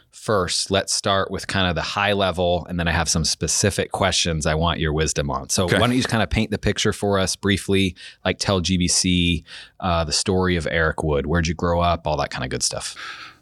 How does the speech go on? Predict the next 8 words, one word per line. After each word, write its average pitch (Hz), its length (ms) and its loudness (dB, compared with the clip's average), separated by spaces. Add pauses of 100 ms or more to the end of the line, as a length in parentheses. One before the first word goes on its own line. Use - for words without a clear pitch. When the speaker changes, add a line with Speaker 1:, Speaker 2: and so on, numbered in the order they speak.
(120)
Speaker 2:
<clears throat> 175 480 0
Story. 123 560 0 (160)
I 143 120 2
was 143 720 2
born 139 260 0
in 113 280 2 (240)
Fresno, 147 400 0
California. 143 640 0